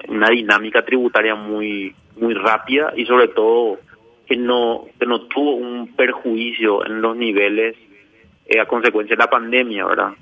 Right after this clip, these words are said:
Y justamente por esas dos situaciones, una por el tema de que nosotros hicimos, fu-, fuimos un poco atrevidos, ¿verdad? Porque imagínate que en plena pandemia nosotros le ayudamos a la gente, pero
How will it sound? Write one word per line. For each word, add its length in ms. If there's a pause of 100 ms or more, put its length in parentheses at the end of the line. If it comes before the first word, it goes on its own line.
(880)
Y 80
justamente 500
por 200
esas 240
dos 180
situaciones, 640
una 360
por 160
el 120
tema 380
de 100
que 560 (840)
nosotros 640 (340)
hicimos, 960 (180)
fu-, 120
fuimos 260
un 80
poco 220
atrevidos, 640
¿verdad? 220
Porque 440
imagínate 600
que 140
en 80
plena 240
pandemia 380
nosotros 280
le 80
ayudamos 400
a 40
la 80
gente, 340
pero 300